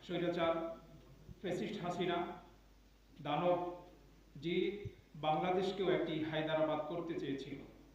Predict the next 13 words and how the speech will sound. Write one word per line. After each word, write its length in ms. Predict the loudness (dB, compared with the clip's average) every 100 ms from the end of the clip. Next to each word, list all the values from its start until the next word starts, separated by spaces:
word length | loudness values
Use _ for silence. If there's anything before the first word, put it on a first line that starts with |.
| -20 -20 -20 -20 -20 -14
কিন্তু 180 | -4 -2 2
বাংলাদেশের 480 | 2 2 0 0 -2 2
মানুষ, 240 | 2 2 -2 -6 -14 -14
ছাত্র 280 | -6 -6 -4 -2 0
জনতা, 360 | 0 0 2 0 0 -8 -18 -20 -20 -20 -20 -20 -20 -20 -20 -20 -20 -20 -20 -20 -20 -20 -20 -16
শ্রমিক, 420 | -2 2 4 2 0 -4 -4
মজদুর, 400 | -4 -2 0 0 0 -6 -10 -20 -20 -18 -4
সকল 260 | 0 2 2 2
শ্রেণীর 320 | 2 2 2 0
পেশা 200 | -2 0 2
মানুষ 200 | 2 0 -2 -10 -18 -20 -20 -20 -20 -20 -6 2
রক্ত 240 | 4 4 2
দিয়ে 180 | 4 4